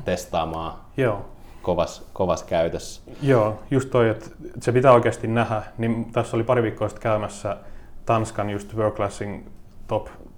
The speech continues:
Speaker 2: top, oliko se, öö, nelonen koko maailmassa oli toi Hardeep. Kävi pyörähtää,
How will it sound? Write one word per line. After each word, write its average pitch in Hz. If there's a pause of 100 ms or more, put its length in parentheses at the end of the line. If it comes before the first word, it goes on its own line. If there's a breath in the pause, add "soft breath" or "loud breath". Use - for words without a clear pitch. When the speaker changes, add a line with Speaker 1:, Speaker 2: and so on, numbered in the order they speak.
Speaker 2:
top, -
oliko 107
se, - (680)
öö, 98 (340)
nelonen 104 (640 soft breath)
koko -
maailmassa 104
oli 101
toi 101
Hardeep. 107 (800 loud breath)
Kävi 110
pyörähtää, 131